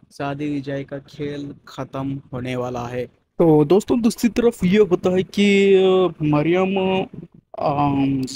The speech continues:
जुनैद को ये बोलती है कि तुम मेरे बेटी को तलाक दे दो। तो उसके बाद, अ, जुनैद ये कहता है कि क्या मैं, अम,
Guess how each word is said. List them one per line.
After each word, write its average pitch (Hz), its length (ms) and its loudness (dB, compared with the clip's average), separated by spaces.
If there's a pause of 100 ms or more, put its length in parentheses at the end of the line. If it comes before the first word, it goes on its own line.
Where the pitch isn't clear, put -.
(500)
जुनैद 165 320 2
को - 100 0
ये 190 260 4
बोलती 196 280 4
है 190 60 4
कि 190 140 -2
तुम 202 440 0 (180)
मेरे 156 220 4
बेटी 151 360 0
को 160 260 0
तलाक 160 640 -4 (100)
दे 160 220 2
दो। 143 240 -4 (380)
तो 196 60 0
उसके 202 160 0
बाद, 254 280 2
अ, 247 1000 2
जुनैद 196 520 -2
ये 240 120 2
कहता 233 320 0
है 214 140 0
कि 220 280 -4
क्या 190 360 -2 (480)
मैं, 165 520 0
अम, 156 680 0